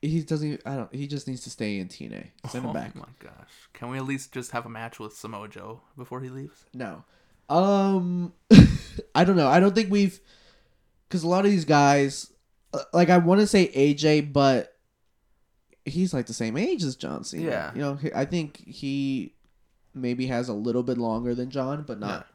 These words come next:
Speaker 1: too much
Speaker 2: We ne-,
Speaker 1: longer.
Speaker 2: we need to know who the young guy is that's gonna come in.
Speaker 1: You know what? I'll say
Speaker 2: Ko-,
Speaker 1: Ricochet.
Speaker 2: oh, Kota Ibushi.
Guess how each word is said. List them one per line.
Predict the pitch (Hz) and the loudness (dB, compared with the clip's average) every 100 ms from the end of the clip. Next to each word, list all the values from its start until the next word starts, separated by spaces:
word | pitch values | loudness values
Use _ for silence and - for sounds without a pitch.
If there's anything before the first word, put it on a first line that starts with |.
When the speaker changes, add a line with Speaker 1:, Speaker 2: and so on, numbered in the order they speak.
| _ | _
Speaker 1:
too | - - | -20 -16
much | 104 87 135 | -12 -10 -8
Speaker 2:
We | 139 | -6
ne-, | |
Speaker 1:
longer. | 160 185 95 | -6 -6 -6
Speaker 2:
we | 131 151 | -4 -6
need | 151 147 | -4 -8
to | |
know | 135 120 | -8 -8
who | 135 | -10
the | 131 | -10
young | 123 123 | -10 -8
guy | 120 110 | -4 -4
is | 101 98 107 - | -4 -10 -14 -16
that's | - 107 - | -14 -14 -12
gonna | 117 110 | -16 -14
come | - 110 | -14 -16
in. | 104 101 _ _ | -18 -20 _ _
Speaker 1:
You | 143 | -6
know | 151 | -2
what? | 160 175 - | 2 0 -2
I'll | 135 151 | -8 -6
say | - 170 160 143 95 | -4 -2 -2 -4 -6
Speaker 2:
Ko-, | - _ _ _ | -14 _ _ _
Speaker 1:
Ricochet. | 139 143 151 - 120 110 110 | -4 -2 -2 -4 -6 -8 -10
Speaker 2:
oh, | 131 120 | -12 -12
Kota | - 123 117 | -16 -18 -18
Ibushi. | 113 113 123 | -20 -20 -20